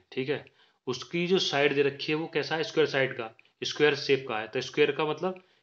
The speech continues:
इधर भी फ़िफ़्टीन, इधर भी फ़िफ़्टीन, चारों side जिसकी फ़िफ़्टीन होंगी, ठीक है। उस फील्ड में एक कोने पर एक घोड़े को बांधा हुआ है, ठीक है, tied a peg, ठीक है, एक खूंटे से बांधा हुआ है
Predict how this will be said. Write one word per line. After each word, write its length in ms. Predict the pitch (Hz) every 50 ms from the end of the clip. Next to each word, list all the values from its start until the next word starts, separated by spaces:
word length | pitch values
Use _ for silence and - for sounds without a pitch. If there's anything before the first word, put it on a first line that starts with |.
| _ -
इधर 180 | 120 113 139 147
भी 60 | 139
फ़िफ़्टीन, 320 | 127 139 135 - 175 170
इधर 120 | 151 131 123
भी 80 | 123
फ़िफ़्टीन, 340 | 120 - 113 - 156 160 151
चारों 240 | - - 147 143 135
side 240 | - 135 127 123 139
जिसकी 280 | 139 135 - - 190 180
फ़िफ़्टीन 440 | - - - 131 123 - 131 117 101
होंगी, 240 | 98 98 98 101
ठीक 160 | 98 - 135 151
है। 160 | 131 - - - - - - - _ _ _ _ _ _ -
उस 280 | 165 170 165 - - - 196 196 202 196 - - - -
फील्ड 400 | - - 151 156 175 180 180 180 156
में 380 | 131 117 117 123 139 151 139 - _ _ _ _ _ _ - -
एक 300 | 160 175 - 185 180 -
कोने 400 | - 135 127 131 147 160 175 175 175 175 -
पर 380 | 127 123 120 123 139 151 147 - _ _ _ _ _ _ -
एक 240 | 135 151 - -
घोड़े 340 | 139 139 - - 120 127 135
को 140 | 139 170 165
बांधा 280 | 131 120 104 101 104 98
हुआ 320 | 92 92 92 98 95 92
है, 120 | 95 95 - -
ठीक 180 | 127 135 135 151
है, 160 | 127 - - - _ _ _ _ - -
tied 340 | 113 113 127 143 147 - -
a 140 | 135 123 - -
peg, 260 | 117 104 98 95 95 - - _ _ _ _ _ _ _ _
ठीक 140 | - 120 117
है, 100 | 147 147 139 -
एक 220 | 135 143 139 139
खूंटे 280 | - - 123 113 143 135
से 80 | 143 143
बांधा 240 | 123 117 113 113 113
हुआ 280 | 110 104 104 113 135 143
है 120 | 151